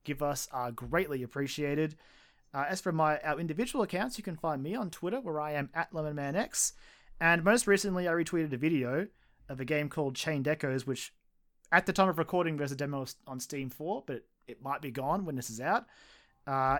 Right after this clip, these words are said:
it's just a super sweet sixteen-bit S N E S style R P G in a fantasy world with mechs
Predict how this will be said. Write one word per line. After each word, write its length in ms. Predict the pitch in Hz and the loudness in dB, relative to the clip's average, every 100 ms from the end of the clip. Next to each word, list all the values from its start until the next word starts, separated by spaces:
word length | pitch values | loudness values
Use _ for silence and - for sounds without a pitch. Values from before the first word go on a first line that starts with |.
| - | 2
it's 140 | 220 | -2
just 240 | - 180 - | 0 0 0
a 100 | 120 | -4
super 400 | - 208 220 247 | -2 0 0 0
sweet 400 | - 180 160 165 | 0 2 0 0
sixteen-bit 1000 | - 185 - 196 196 196 190 135 147 - - - - - | -4 -6 -6 -4 -2 -2 -2 -2 -2 -2 -12 -20 -10 -2
S 220 | 190 - | -2 0
N 60 | 170 | -2
E 20 | |
S 100 | 165 | 0
style 300 | - 151 147 | 2 4 4
R 140 | 143 | 2
P 180 | 135 139 | 0 -2
G 400 | 127 131 127 127 - - - - | 0 0 0 -2 -8 -20 -20 -12
in 60 | 160 | -6
a 40 | |
fantasy 360 | 180 175 175 165 | 2 4 4 4
world 200 | 165 160 | 6 4
with 120 | 147 | 2
mechs 380 | 156 175 - | 0 -2 -4